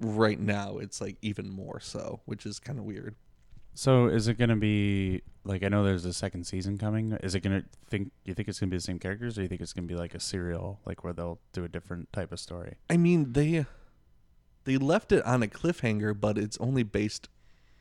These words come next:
Speaker 1: it was based on the book, and that's how, like, the book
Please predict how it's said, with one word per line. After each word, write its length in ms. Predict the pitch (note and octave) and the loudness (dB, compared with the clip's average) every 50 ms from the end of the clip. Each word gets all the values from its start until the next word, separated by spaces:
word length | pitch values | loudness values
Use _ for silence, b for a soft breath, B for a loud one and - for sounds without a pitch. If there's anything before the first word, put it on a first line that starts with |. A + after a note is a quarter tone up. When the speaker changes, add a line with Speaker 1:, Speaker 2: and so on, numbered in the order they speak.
| - - | -10 -2
Speaker 1:
it 80 | G#2+ A2+ | 0 2
was 160 | G#2 G#2 G2 | 2 0 -2
based 340 | G2+ - A2+ B2+ A#2+ - G#2 | 0 0 0 0 0 -4 -4
on 160 | G#2 G2+ G2 | -4 -4 -4
the 80 | G2+ G2 | -4 -6
book, 480 | F2+ - - A2+ B2 A2+ G#2 - - | -8 -4 0 0 0 0 0 -4 -8
and 240 | G#2+ G#2 G2 G2+ - - - - - | -6 -6 -6 -6 -8 -12 -20 -14 -8
that's 420 | - G#2+ G2+ - - - - - - - - | -6 -6 -6 -6 -10 -14 -14 -14 -16 -14 -8
how, 100 | - G#2 | -6 -6
like, 200 | G2 G2 F#2+ - - - - | -6 -6 -8 -12 -14 -12 -12
the 80 | A#2+ | -12
book 420 | G#2 - - G#2+ G2+ - _ _ | -10 -6 -4 -4 -4 -6 _ _